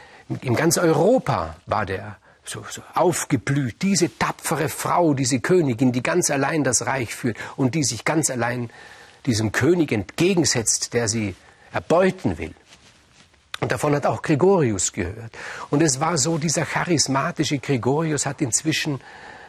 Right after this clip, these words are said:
viele Leute, viele junge Leute um sich geschart, die ihn begleitet haben.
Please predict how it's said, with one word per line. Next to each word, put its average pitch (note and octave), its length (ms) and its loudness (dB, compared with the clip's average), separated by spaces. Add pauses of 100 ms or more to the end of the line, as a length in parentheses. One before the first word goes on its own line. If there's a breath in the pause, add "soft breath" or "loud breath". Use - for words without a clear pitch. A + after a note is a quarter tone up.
(360 loud breath)
viele D#3+ 680 4
Leute, C3 520 2
viele D3 240 0
junge C3 220 2
Leute A#2+ 400 0
um B2+ 160 0
sich - 260 -4
geschart, - 480 0
die B2 60 0
ihn G#2 120 -2
begleitet G2+ 600 -4
haben. A#2+ 280 -4